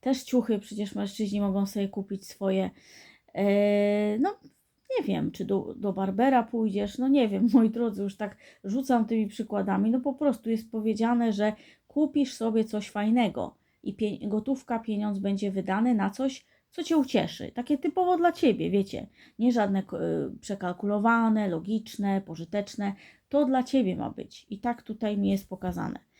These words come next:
Y, dobrze, co tu jest jeszcze powiedziane? Jeżeli macie jakąś decyzję do podjęcia,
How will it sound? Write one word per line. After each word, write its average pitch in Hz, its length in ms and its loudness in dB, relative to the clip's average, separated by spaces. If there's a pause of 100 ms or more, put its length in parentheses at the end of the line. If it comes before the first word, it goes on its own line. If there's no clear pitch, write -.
(760)
Y, 202 40 0
dobrze, 196 400 2
co 277 180 0
tu 285 160 -2
jest 254 180 2
jeszcze 226 280 -2
powiedziane? 185 680 -2
Jeżeli 262 420 4
macie 269 420 2
jakąś 226 420 0
decyzję 214 540 -2
do 196 120 -2
podjęcia, 185 760 -2